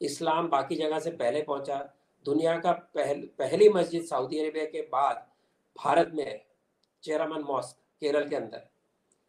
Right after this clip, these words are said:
सीरियन क्रिश्चियन भारत में पहले आए, ज्यू आए, पारसी आए, इन सबको स्थान किसने दिया? भारत ने दिया। ऐसी कौम के सामने आप लगातार इस तरह के इंटॉलरेंस की बात करते हो।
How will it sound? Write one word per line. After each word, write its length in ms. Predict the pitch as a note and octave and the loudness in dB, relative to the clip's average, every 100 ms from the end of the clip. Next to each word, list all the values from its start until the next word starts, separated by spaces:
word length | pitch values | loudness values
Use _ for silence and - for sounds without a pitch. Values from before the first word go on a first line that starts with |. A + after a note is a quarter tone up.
| _ _ | _ _
सीरियन 420 | - E3+ E3 F#3 | -12 -4 2 2
क्रिश्चियन 440 | F#3 F3+ - F3+ | 2 -4 -2 -4
भारत 280 | F3 C#3+ D#3 E3 | -2 -2 -2 -2
में 100 | D#3+ | -4
पहले 280 | C#3 C3+ | -2 -2
आए, 200 | C3+ B2 - | -2 -4 -6
ज्यू 260 | D3+ F#3+ | -2 2
आए, 180 | E3+ C3 | 2 2
पारसी 480 | B2+ C#3 D3 D#3+ F#3 | -2 -2 -2 -2 -2
आए, 180 | E3 D3 | 0 0
इन 60 | |
सबको 280 | D3 - F#3 | -2 -8 -8
स्थान 280 | F3 D#3+ E3+ | -8 -8 -10
किसने 300 | F#3+ F3 F#3 | -12 -18 -18
दिया? 360 | F3+ F#3 F#3+ - _ _ - | -12 -8 -8 -10 _ _ -10
भारत 260 | A#2+ A#2 A#2+ | -4 -2 -2
ने 60 | A2+ | -4
दिया। 300 | G#2+ A2 A2 - _ _ - | -6 -8 -10 -14 _ _ 0
ऐसी 380 | D#3+ E3+ - B3+ | 2 4 2 -4
कौम 560 | B3+ - - D3+ E3+ G3+ | -4 -8 -4 0 0 0
के 160 | G#3 | -2
सामने 400 | F#3+ D3 - C#3+ | -2 -4 -6 -4
आप 160 | D3 - | -2 -2
लगातार 400 | C#3+ C3+ D3 D3+ | -2 0 0 0
इस 180 | D3 C#3+ | -2 -2
तरह 120 | D3+ | -4
के 120 | C#3+ D3 | -2 -2
इंटॉलरेंस 480 | C#3+ D3 C3+ C#3+ | -4 -6 -4 -4
की 100 | - | -6
बात 300 | - A#2+ C3+ - | -4 -4 -4 -6
करते 240 | C3 - | -8 -4
हो। 280 | B2+ B2+ - | -2 -2 -4